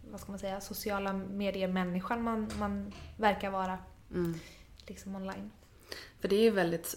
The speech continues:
Speaker 2: eh, väldigt svårt det där just där att man kanske spretar iväg lite grann,
Speaker 1: Ja,
Speaker 2: liksom.
Speaker 1: det har absolut hänt och kommer att hända igen. Så är det att vara konstnär, jag får säga, men kreativ och
Speaker 2: Och mänsklig.
Speaker 1: Och mänsklig,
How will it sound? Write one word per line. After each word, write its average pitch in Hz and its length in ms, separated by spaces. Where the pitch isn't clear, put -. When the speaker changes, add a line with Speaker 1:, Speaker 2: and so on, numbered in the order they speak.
Speaker 2:
eh, - 480
väldigt 185 320
svårt 190 260
det 180 60
där 175 120
just 170 220
där 170 120
att 170 120
man 170 260
kanske 170 220
spretar 185 540
iväg 180 420
lite - 200
grann, - 200
Speaker 1:
Ja, 220 220
Speaker 2:
liksom. 220 260
Speaker 1:
det 185 340
har 190 200
absolut 180 560
hänt 220 480
och 226 100
kommer 214 340
att 269 80
hända 196 280
igen. 202 480
Så 254 260
är 175 160
det 269 80
att 254 60
vara 190 480
konstnär, 196 460
jag 269 100
får 269 60
säga, 214 140
men 180 220
kreativ 202 680
och 180 200
Speaker 2:
Och 180 100
mänsklig. 185 680
Speaker 1:
Och 302 140
mänsklig, 196 580